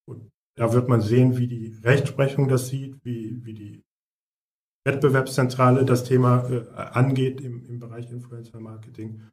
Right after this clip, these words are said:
ob sie das überhaupt angeht, äh, also ob sie das auf dieser Ebene überhaupt, äh, verfolgen will oder wird.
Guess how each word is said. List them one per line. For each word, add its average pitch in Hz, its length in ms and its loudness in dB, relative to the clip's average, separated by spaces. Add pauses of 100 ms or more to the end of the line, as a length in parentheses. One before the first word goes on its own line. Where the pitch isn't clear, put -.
(160)
ob 127 180 2
sie 156 120 2
das 131 160 4
überhaupt 113 520 0
angeht, 156 460 2 (560)
äh, 107 200 -14
also 107 220 -16
ob 104 120 -20
sie 113 80 -14
das 107 360 -8
auf 110 160 -18
dieser 117 300 -4
Ebene 117 260 4
überhaupt, 107 580 -4 (640)
äh, 117 180 -4
verfolgen 131 920 2
will 151 280 6
oder 107 260 -2
wird. 139 320 0